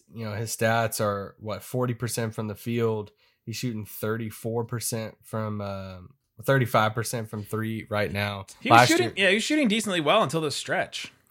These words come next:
Speaker 1: Yeah, well, well, last year, I mean, he hovered around that forty percent three-point mark, and they need him to be that type of guy. And, I mean, same thing goes for Reggie Bullock. I mean, Reggie Bullock just has not been good so far. And it's like,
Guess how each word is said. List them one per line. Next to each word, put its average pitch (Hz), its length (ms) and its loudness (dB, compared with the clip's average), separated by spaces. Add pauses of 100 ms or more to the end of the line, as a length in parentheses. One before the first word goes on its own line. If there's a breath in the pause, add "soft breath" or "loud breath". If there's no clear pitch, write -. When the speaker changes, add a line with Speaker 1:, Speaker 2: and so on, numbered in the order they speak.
(220 soft breath)
Speaker 1:
Yeah, 220 200 8
well, 175 320 4
well, 240 300 6
last 156 340 6
year, 143 160 8
I 123 40 6
mean, 120 400 2
he 127 280 2
hovered 123 320 6
around 113 160 4
that 92 160 -2
forty 117 240 0
percent 104 420 -6
three-point 110 440 -4
mark, 98 340 -4 (100)
and 101 380 -12 (400)
they 123 140 2
need 123 260 4
him 113 300 0
to - 100 -10
be 110 380 -4
that 107 280 -2
type 117 220 4
of 107 120 -4
guy. 113 400 0
And, 104 260 -8
I 107 40 -8
mean, 110 220 -6 (220)
same 123 280 2
thing 131 200 2
goes 123 220 4
for 135 60 4
Reggie 123 260 2
Bullock. 113 520 2
I 104 40 -8
mean, 107 180 -8
Reggie 139 260 -2
Bullock 151 340 4
just - 180 -6
has 135 320 4
not 135 240 -2
been 123 220 0
good 120 280 -4
so 104 200 -6
far. 85 420 -14 (160)
And 104 140 -8
it's 101 120 -10
like, 104 240 -8